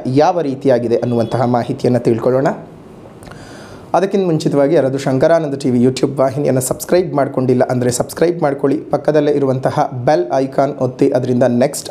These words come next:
ಅಪ್ಲೋಡ್ ಮಾಡುವಂತಹ ವಿಡಿಯೋಗಳು ನಿಮಗೆ notification ಮುಖಾಂತರ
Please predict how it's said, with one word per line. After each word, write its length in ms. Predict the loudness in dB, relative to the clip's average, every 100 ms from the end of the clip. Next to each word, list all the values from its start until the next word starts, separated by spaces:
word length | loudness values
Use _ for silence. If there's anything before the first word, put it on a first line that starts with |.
| -2
ಅಪ್ಲೋಡ್ 260 | 0 0 0
ಮಾಡುವಂತಹ 520 | 0 -2 -2 -2 -2 -2 0
ವಿಡಿಯೋಗಳು 380 | 2 4 2 2
ನಿಮಗೆ 260 | 2 2 0 -2 -14 -18 -18 -4 0
notification 580 | 0 0 0 0 0 -4 0
ಮುಖಾಂತರ 320 | 0 2